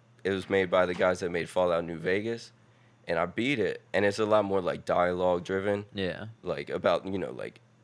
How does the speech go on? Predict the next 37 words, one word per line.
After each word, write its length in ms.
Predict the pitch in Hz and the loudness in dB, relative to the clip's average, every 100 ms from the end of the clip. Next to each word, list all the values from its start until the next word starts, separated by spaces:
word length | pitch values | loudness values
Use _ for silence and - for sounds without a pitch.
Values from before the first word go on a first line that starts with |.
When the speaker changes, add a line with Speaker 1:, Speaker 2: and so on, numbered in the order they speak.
| _ 78 | _ -4
Speaker 1:
uh, 520 | 69 65 50 50 50 - - | -2 -2 -4 -6 -10 -14 -8
choices, 540 | - 90 85 85 90 87 - - | -4 -2 -4 -8 -8 -14 -16 -14
uh, 40 | 82 - | -14 -12
like 240 | 87 71 - | -8 -8 -8
Speaker 2:
Yeah, 140 | 160 104 | -6 -4
it's 160 | 95 | -2
like 80 | 123 | -2
a 60 | 107 | -2
Fallout 400 | 98 92 90 90 | 0 0 -2 -2
game, 100 | 139 | 2
Speaker 1:
Yeah, 100 | 104 | 2
Speaker 2:
kinda. 140 | 71 90 | 2 -2
Speaker 1:
exactly. 500 | 95 73 62 50 50 - | 0 -2 -4 -10 -10 -2
But 260 | 87 62 - _ _ - | -2 -2 -8 _ _ -2
it 120 | 175 | 0
was 120 | 220 117 | 0 -4
cool, 260 | - 117 | -4 -4
but 180 | 90 62 | -4 -8
wasn't 180 | 62 50 | -10 -12
that 140 | 50 | -12
good. 180 | 57 55 | -10 -6
I 40 | 85 | -6
don't 120 | 78 | -6
know 60 | |
why 140 | 58 53 | -8 -12
I 40 | |
brought 240 | 52 - 50 | -12 -12 -12
it 60 | |
up, 140 | 50 - | -14 -10
'cause 180 | 85 - | -10 -10
it 40 | |
was 100 | 53 - | -16 -14
fun. 160 | - - _ - | -16 -16 _ -12
Speaker 2:
That's 140 | 123 | -2
okay. 540 | 135 135 139 160 165 - | 4 8 10 8 8 4
Speaker 1:
<laughs> 40 | 147 | 0
Speaker 2:
Yeah. 160 | 160 | -2